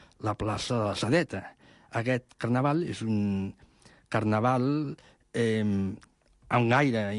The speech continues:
infantil, perquè col·laboren la gent del barri i també bastantes ampes de col·legis de,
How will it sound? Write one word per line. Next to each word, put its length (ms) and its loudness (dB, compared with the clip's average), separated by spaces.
infantil, 560 2
perquè 320 -6
col·laboren 680 0
la 100 2
gent 240 0
del 160 0
barri 400 2
i 80 -4
també 240 2
bastantes 720 -2
ampes 580 -2
de 80 0
col·legis 640 -2
de, 220 -4